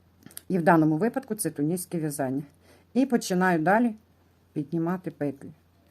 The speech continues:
З попереднього, тільки з попереднього, ось так, за лицеву петлю.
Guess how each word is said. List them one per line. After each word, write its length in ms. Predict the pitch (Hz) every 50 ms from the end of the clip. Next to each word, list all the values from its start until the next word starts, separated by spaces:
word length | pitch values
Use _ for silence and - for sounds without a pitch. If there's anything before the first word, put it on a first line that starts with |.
| _ _ _ _ -
З 120 | - -
попереднього, 640 | - - 190 - 185 185 190 214 214 180 180 147 160
тільки 380 | - - - 151 147 - - 214
з 60 | 214
попереднього, 520 | - 165 147 156 151 156 147 - 147 151
ось 100 | 143 143
так, 160 | - 147 139 139
за 220 | 135 160 175 185
лицеву 520 | 165 151 147 - - 143 139 139 127 127 - _ _ _ _ _ _ _ _ _
петлю. 540 | - 185 175 180 - 151 147 139 151 175 220